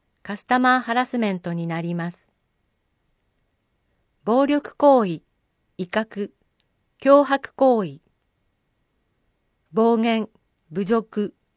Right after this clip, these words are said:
誹謗中傷。土下座の強要や不相当な謝罪の要求、長時間の拘束。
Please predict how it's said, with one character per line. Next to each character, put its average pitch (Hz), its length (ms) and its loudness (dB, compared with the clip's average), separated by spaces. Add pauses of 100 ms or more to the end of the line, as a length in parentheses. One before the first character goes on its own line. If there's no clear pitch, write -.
(200)
誹 202 160 -6
謗 233 240 2
中 220 300 -4
傷。 208 440 0 (1700)
土 180 140 -2
下 262 160 2
座 262 120 0
の 262 160 -2
強 262 300 2
要 254 260 2
や 240 360 -2
不 - 120 -20
相 269 300 0
当 175 300 -6
な 156 160 -8
謝 170 180 -8
罪 196 240 -4
の 185 140 -6
要 180 240 -4
求、 175 400 -12 (600)
長 277 240 2
時 277 140 -6
間 190 240 -4
の 156 100 -8
拘 170 280 -6
束。 170 420 -10